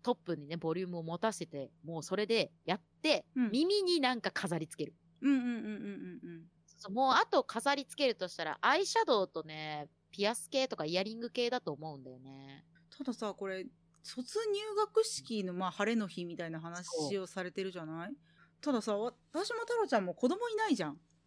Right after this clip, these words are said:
Speaker 1: うん。
Speaker 2: だから、
Speaker 1: いない。
Speaker 2: 卒入学式のフォーマル感がどの程度のもんなのかわからんなと思ってさ。
Speaker 1: あー。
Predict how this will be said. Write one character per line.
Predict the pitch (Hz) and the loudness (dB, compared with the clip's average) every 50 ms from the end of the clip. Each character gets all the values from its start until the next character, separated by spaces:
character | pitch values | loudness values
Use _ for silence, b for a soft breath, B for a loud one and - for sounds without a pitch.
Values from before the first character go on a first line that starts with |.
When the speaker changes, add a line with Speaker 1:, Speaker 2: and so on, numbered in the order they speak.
| _ _ - | _ _ -8
Speaker 1:
う | 175 | -6
ん。 | 175 165 b b b b b b | -6 -6 b b b b b b
Speaker 2:
だ | - - | -6 -2
か | 147 214 | 0 0
ら、 | |
Speaker 1:
い | 190 | 0
な | 185 | -2
い。 | |
Speaker 2:
卒 | - - - 330 - - 480 | -2 -4 -6 -4 -2 0 0
入 | 508 494 466 480 480 494 466 | 0 0 0 -4 -4 -2 0
学 | 508 494 - 494 494 | 0 2 4 4 4
式 | - - - - 226 196 | 4 2 -6 -4 -2 0
の | 185 214 233 226 190 151 - _ | 2 2 2 2 2 -2 -6 _
フ | - - - 302 | -10 -4 -2 0
ォ | 330 | 0
ー | |
マ | 339 339 330 | 2 2 2
ル | 330 339 | 2 2
感 | - 269 214 185 165 | 0 0 -2 -2 -2
が | 147 170 165 | -4 -4 -6
ど | - - 190 208 | -4 -2 2 2
の | 254 | 2
程 | 339 359 - 403 403 392 | 2 4 4 4 4 4
度 | 403 370 | 2 0
の | 359 349 | -2 -2
も | 339 370 | -2 0
ん | 359 320 | 2 2
な | 233 | 2
の | 196 175 | 0 0
か | - 170 | -2 -2
わ | 160 160 165 | -4 -4 -2
か | - 202 208 | 0 0 2
ら | 220 | 2
ん | 226 208 | 2 0
な | 180 165 165 165 | -2 -4 -4 -6
と | - 160 | -8 -10
思 | 151 151 | -10 -10
っ | 143 | -10
て | - - 151 | -12 -12 -12
さ。 | 139 - 147 139 - - _ _ _ _ _ _ _ - | -10 -10 -10 -12 -12 -16 _ _ _ _ _ _ _ -2
Speaker 1:
あ | 165 170 165 170 170 170 170 165 165 160 160 160 156 156 151 151 147 143 139 139 147 | 0 2 4 4 4 4 2 2 0 0 -2 -2 -2 -4 -6 -6 -8 -10 -12 -16 -20
ー。 | _ | _